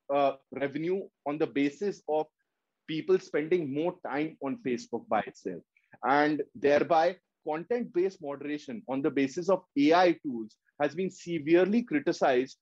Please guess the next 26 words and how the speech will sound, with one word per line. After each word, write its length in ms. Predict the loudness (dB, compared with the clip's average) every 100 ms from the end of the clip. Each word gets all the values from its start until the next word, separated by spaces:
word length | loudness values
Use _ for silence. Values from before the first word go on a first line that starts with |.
| _
not 200 | -4 -2
only 240 | -2 0 0
with 140 | 0
respect 400 | -4 -4 -4 -4 _
to 120 | -8 -4
Facebook, 380 | -4 -2 -4 -4 _ _
but 100 | -4
also 320 | 0 0 0
with 140 | -4 -4
respect 380 | -4 -6 -8 -6
to 140 | -10 -4
any 300 | -2 -2 -2 0
other 340 | 0 0 -2 -6 _ _
form 320 | -4 -2 -2 -6
of 100 | -10 -10
content 380 | -10 -8 -10 -4
moderation 560 | -2 0 -2 -4 -6 -8
implemented 580 | -6 -2 0 0 0 0
by 140 | 0 2 2
any 300 | 2 2 0 0
other 320 | 2 4 2 0 _ _
social 360 | -10 -6 -6 -8
media 380 | -6 -4 -4 -4 -6
company, 400 | -14 _ -14 -14 -2
even 280 | 0 2 4
though 140 | 4